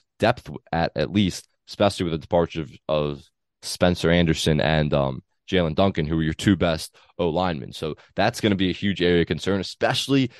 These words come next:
given the fact that Maryland's running game, when their offense was clicking, it was their running game, uh, that was really leading it. You want that running game to be consistent again next year. You need a great offensive line,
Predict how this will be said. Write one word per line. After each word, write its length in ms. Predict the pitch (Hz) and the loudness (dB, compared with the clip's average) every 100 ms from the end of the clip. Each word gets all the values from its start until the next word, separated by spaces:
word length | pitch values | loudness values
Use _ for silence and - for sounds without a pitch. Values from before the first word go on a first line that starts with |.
| _ - | _ -2
given 200 | 107 110 | 0 0
the 40 | |
fact 360 | - 101 101 98 | 0 -2 -2 -4
that 140 | 82 _ _ - | -8 _ _ -4
Maryland's 360 | 95 107 107 85 | 2 4 4 2
running 320 | 82 95 104 | 0 2 2
game, 200 | 110 107 | 2 0
when 60 | 92 | 2
their 100 | 80 | 4
offense 360 | 95 101 92 | 4 2 -4
was 100 | 87 | -8
clicking, 380 | - 95 - 117 | -6 -6 -2 0
it 60 | 87 | 0
was 120 | 85 | -2
their 140 | 82 | -4
running 320 | 76 87 101 | -2 -2 -2
game, 320 | 101 104 107 107 _ _ | 0 0 0 -4 _ _
uh, 180 | 76 76 | -6 -4
that 100 | 82 | -4
was 140 | 80 | -4
really 220 | 90 87 | -2 -2
leading 320 | 78 90 110 120 | 0 0 2 0
it. 160 | - | -2
You 100 | 82 | -6
want 220 | 80 95 | -8 -6
that 160 | 98 73 | -4 -2
running 220 | 87 90 | -4 -4
game 180 | 90 90 | -4 -4
to 80 | - | -4
be 100 | 87 | -4
consistent 480 | 78 78 95 - 101 | -4 -2 -2 0 2
again 220 | 107 107 | 2 2
next 260 | 107 - | 0 -2
year. 100 | 117 | -2
You 180 | 95 76 | -2 -2
need 180 | 87 90 | -2 0
a 40 | |
great 200 | 85 87 | 2 4
offensive 400 | 82 85 85 - | 4 2 -4 -6
line, 320 | 82 95 123 | -2 2 2